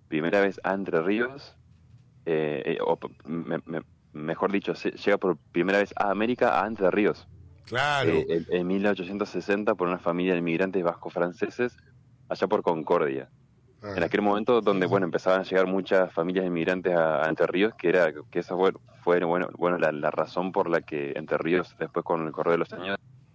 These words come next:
Speaker 1: fue, fue, llegó a ser la cuarta productora vitivinícola de-, del país. Y en aquel momento, bueno, el Tanat fue la variedad más implantada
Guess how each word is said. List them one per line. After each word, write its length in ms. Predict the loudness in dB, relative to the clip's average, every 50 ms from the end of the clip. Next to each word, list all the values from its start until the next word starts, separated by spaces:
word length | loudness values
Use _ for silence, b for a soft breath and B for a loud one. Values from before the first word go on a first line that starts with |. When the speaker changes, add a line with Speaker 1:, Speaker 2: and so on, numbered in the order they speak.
| _ _
Speaker 1:
fue, 300 | -4 0 2 2 2 2 -2 -6 -10 -8
fue, 220 | -6 -4 -4 -6
llegó 240 | -4 -2 0 0 0
a 40 | 0
ser 180 | -2 -4 -4
la 120 | -4 -4 -2
cuarta 360 | 0 0 -2 0 2 0 0
productora 500 | 0 0 -2 -2 -2 -2 -2 0 0 0
vitivinícola 640 | 0 -2 -4 -6 -6 -6 -4 -4 -2 -2 0 2 2
de-, 140 | 2 0 0
del 180 | -2 -4 -2
país. 460 | -2 0 0 0 0 -2 -4 -8 _ -20 b b b b b b b -20 _ -20 _ _ _
Y 120 | -2 0 2
en 60 | 2
aquel 180 | 2 2 2 2
momento, 440 | 2 4 4 2 2 2 2 4 4
bueno, 280 | 4 4 4 2 2
el 180 | 2 0 0 0
Tanat 340 | 0 2 2 2 2 2 0
fue 240 | -4 0 2 4 4
la 100 | 4 4
variedad 300 | 4 4 4 4 2 2
más 180 | 2 0 -2 -4
implantada 720 | -4 -2 -2 -2 0 2 2 4 4 4 4 2 -2 -8